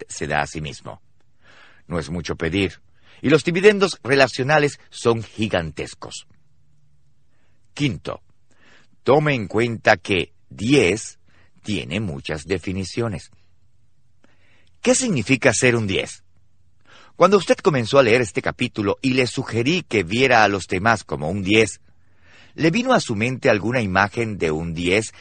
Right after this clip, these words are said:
y empezó inmediatamente a comparar a las personas que trabajan para usted con esa imagen, dándose cuenta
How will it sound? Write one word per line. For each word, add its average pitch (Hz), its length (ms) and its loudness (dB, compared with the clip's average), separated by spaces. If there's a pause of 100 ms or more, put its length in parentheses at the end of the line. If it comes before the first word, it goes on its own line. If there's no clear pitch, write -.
y 135 140 2
empezó 127 480 0
inmediatamente 123 760 -2
a 117 60 2
comparar 95 500 0
a 110 60 2
las 101 180 0
personas 104 520 -4
que 98 100 -6
trabajan 90 480 0
para 87 200 2
usted 87 320 -4 (260)
con 120 180 0
esa 139 240 0
imagen, 117 540 0 (180)
dándose 92 560 0
cuenta 107 560 0